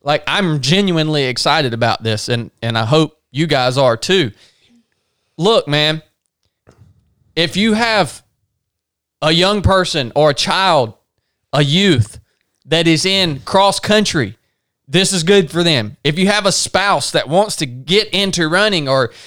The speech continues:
is maybe struggling with some sort of injury, I T band pain or plantar fasciitis, or doesn't know how to stretch and recover, um, if you yourself have been ultra running for years,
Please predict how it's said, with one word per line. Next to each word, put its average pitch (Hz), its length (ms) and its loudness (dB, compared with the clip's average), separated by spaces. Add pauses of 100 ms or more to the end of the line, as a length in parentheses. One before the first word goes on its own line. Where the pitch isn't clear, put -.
(160)
is 147 200 -2
maybe 185 260 0
struggling 196 680 0
with 170 180 2
some 196 260 -2
sort 202 260 2
of 156 140 -2 (120)
injury, 160 480 0
I 180 220 0
T 214 260 -4
band 160 340 0
pain 147 340 -4
or 117 80 -2
plantar 185 400 0
fasciitis, 185 680 0
or 135 80 -2
doesn't 175 320 0
know 190 140 0
how 196 160 0
to 175 80 -4
stretch 190 400 -2
and 190 80 -4
recover, 185 560 0 (420)
um, 143 380 0
if 156 180 -2
you 190 140 2
yourself 196 960 0
have 175 180 0
been 180 160 2
ultra 190 340 2
running 190 320 0
for 156 160 -2
years, 170 540 0